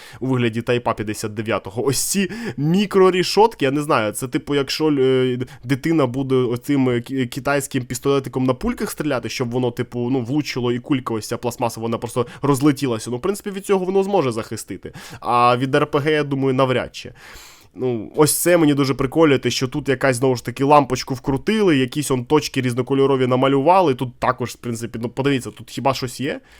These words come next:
Хіба тут щось є? Ну, воно щось якось взагалі не схоже на реальне, якийсь тупо муляж. Ну,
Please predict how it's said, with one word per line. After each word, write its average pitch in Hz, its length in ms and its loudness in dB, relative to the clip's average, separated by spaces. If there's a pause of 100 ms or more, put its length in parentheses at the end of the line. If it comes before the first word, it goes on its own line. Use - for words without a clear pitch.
Хіба 143 360 2
тут 143 140 -2
щось 131 280 -6
є? 147 220 -2
Ну, 123 140 -4
воно 131 260 0
щось 127 240 -6
якось 131 220 -2
взагалі 147 300 0
не 127 120 0
схоже 113 320 -4
на 113 100 0
реальне, 127 320 0
якийсь 104 240 -10
тупо 120 240 -8
муляж. 117 460 -2
Ну, 131 180 2